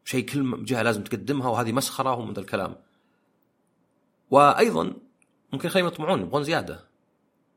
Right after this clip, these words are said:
فأنت اعتذرت على كلام قلته لأنه أسيء فهمه، لأن في ناس ما عجبهم مع أنه يعني شيء تؤمن فيه وحقيقة.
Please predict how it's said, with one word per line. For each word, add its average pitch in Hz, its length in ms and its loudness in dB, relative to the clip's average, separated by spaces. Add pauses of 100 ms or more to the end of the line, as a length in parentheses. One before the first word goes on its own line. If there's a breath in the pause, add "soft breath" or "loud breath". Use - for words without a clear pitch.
(720)
فأنت 113 440 2
اعتذرت 123 380 0
على 101 140 0
كلام 104 320 -2
قلته 104 440 -4 (960)
لأنه 113 280 2
أسيء 98 260 -2
فهمه، 95 580 -4 (1120)
لأن 110 240 2
في 117 100 -2
ناس 113 180 0
ما 104 80 0
عجبهم 101 380 -2
مع 92 80 -6
أنه 101 360 -4
يعني 92 200 -6
شيء 98 180 -6
تؤمن 101 320 -4
فيه 95 120 -6
وحقيقة. 90 460 -8